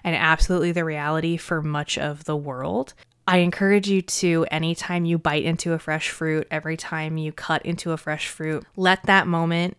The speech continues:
of mundane activity be magical. Thank the fruit, feel it with all your senses, give it a smell. God, have you ever smelled a ripe tomato, like a fat,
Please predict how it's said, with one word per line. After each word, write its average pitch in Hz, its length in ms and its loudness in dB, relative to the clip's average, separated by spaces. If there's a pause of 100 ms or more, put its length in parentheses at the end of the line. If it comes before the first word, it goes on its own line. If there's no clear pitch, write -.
of 170 180 0
mundane 160 600 -2
activity 160 580 -4
be 220 140 0
magical. 226 600 0 (960)
Thank 180 400 0
the 185 100 2
fruit, 165 520 -2 (400)
feel 196 500 6
it 165 160 4
with 170 200 -2 (380)
all 190 220 8
your 180 140 2
senses, - 480 -6
give 185 180 0
it 190 60 4
a 175 80 2
smell. 156 640 0
God, 175 240 8
have 175 100 0
you 214 60 4
ever 233 160 -2
smelled 190 560 2 (800)
a 190 80 6
ripe 160 520 2
tomato, 151 640 0
like 156 180 -4
a 143 60 -10
fat, 156 460 -2